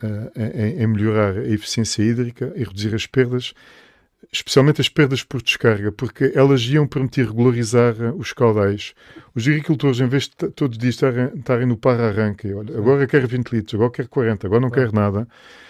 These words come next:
Speaker 1: os agricultores podiam dizer, "Eu agora, durante uma semana, eu quero quinze litros."
Speaker 2: Claro.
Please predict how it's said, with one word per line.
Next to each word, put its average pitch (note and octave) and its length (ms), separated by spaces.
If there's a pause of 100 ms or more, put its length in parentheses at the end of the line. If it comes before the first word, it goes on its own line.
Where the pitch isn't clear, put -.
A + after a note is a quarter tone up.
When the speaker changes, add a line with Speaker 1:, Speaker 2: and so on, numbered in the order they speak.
(240)
Speaker 1:
os A#2 120
agricultores C3 500
podiam B2+ 300
dizer, A2 280
"Eu B2 120
agora, B2+ 340
durante C3+ 400
uma C3 120
semana, D3+ 480
eu D#3 120
quero B2+ 260
quinze C3 340
litros." - 460 (280)
Speaker 2:
Claro. G#2+ 220